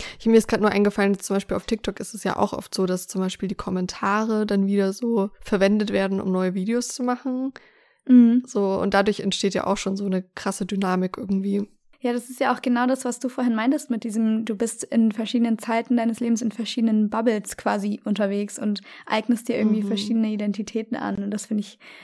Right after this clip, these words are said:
Speaker 2: irgendwie mega spannend, weil natürlich, es macht voll Sinn, dass man sich für verschiedene Sachen interessiert und dann in verschiedenen Social-Media-Bubbles drin ist. Aber ich finde, das sagt halt auch ganz, ganz viel darüber aus, dass es eben auch ganz, ganz viel mit der Aufwertung der eigenen Identität irgendwie zu tun hat, wenn man sich in solche Bubbles begibt.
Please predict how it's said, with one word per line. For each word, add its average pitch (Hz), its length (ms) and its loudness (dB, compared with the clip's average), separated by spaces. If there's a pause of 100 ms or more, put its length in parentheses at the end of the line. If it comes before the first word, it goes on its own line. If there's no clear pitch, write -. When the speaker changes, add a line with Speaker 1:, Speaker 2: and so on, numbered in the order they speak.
Speaker 2:
irgendwie 240 280 8
mega 233 300 4
spannend, 214 480 0
weil 208 140 0
natürlich, 226 400 2
es - 60 -10
macht 226 200 -4
voll 220 180 2
Sinn, 240 300 6
dass 233 180 -2
man 214 160 0
sich 208 280 -6
für - 100 -20
verschiedene 226 400 0
Sachen 247 240 2
interessiert 226 560 -2
und 214 140 -4
dann 202 140 0
in 214 120 -2
verschiedenen 214 580 -2 (280)
Social-Media-Bubbles 220 1000 0
drin 202 280 -4
ist. 269 380 -2
Aber 196 360 0 (480)
ich 214 120 -2
finde, 233 180 -2
das - 80 -8
sagt 233 200 -2
halt 233 100 -8
auch 190 140 -6
ganz, 214 220 -2
ganz 214 180 -2
viel 240 160 -4
darüber 208 340 -4
aus, 214 200 0
dass 226 220 -2
es 220 120 -8
eben 202 420 -2 (320)
auch 220 280 0
ganz, 220 240 0
ganz 220 180 -2
viel 233 100 0
mit 214 120 0
der 185 140 2
Aufwertung 208 680 0
der 190 120 -2
eigenen 196 320 -2
Identität 190 640 -6
irgendwie 196 280 -4
zu 190 140 -10
tun 214 260 -2
hat, 190 400 -6
wenn 196 180 -4
man 190 160 -2
sich 185 180 -8
in 190 100 -6
solche 185 220 -6
Bubbles 190 360 -2
begibt. 202 420 -8